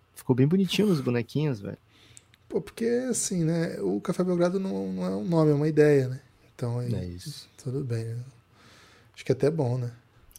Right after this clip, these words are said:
Speaker 2: Pô.
Speaker 1: Pra mim, Gibas, depois do Tardezinha, é o maior
Speaker 2: Esse
Speaker 1: pagode do ano, velho.
Speaker 2: Cara, esse pagode aí, acho que entra naquela série. Você lembra quando, pô, a gente era, a gente era jovem nessa época ainda,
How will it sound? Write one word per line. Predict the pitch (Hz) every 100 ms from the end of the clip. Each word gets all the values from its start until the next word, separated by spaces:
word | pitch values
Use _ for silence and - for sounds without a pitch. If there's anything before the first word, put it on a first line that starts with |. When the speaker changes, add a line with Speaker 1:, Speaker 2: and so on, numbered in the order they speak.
| _ -
Speaker 2:
Pô. | 185 120
Speaker 1:
Pra | 147 139
mim, | 135 165
Gibas, | 147 123 123
depois | 120 113 131 147
do | 151
Tardezinha, | 151 135 113 104 135 151 117 98 _ _ _ _ _ _ -
é | 101
o | 98
maior | 98
Speaker 2:
Esse | 214 131
Speaker 1:
pagode | 107 104 92
do | 117
ano, | 101 95
velho. | 90 92
Speaker 2:
Cara, | 302 196
esse | 180 -
pagode | 226 208 202 180 185
aí, | 185 185
acho | 180 -
que | - 196 190 170 -
entra | 165 175 185
naquela | 175 165 - 170
série. | 156 - 160 165
Você | 262
lembra | 285 240
quando, | 165 139 123
pô, | 120 127
a | 120
gente | 117 127
era, | 117 123
a | 131
gente | 120 135
era | 131 143
jovem | 170 196
nessa | 147 -
época | 135 131 -
ainda, | 135 131